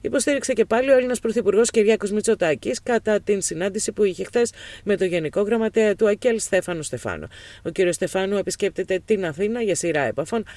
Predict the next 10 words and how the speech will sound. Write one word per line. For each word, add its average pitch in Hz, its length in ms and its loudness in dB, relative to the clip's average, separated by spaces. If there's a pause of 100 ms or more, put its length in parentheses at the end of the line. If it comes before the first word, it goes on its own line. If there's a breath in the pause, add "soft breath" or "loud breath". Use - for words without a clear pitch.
(200 loud breath)
και 208 120 -2
συναντήθηκε 208 560 2
επίσης 208 580 -2
με 233 120 -4
τον 180 120 -2
πρόεδρο 131 360 0
του 170 100 -8
σύριζα, 220 460 2
Αλέξη 170 540 -2
Τσίπρα. 107 400 -2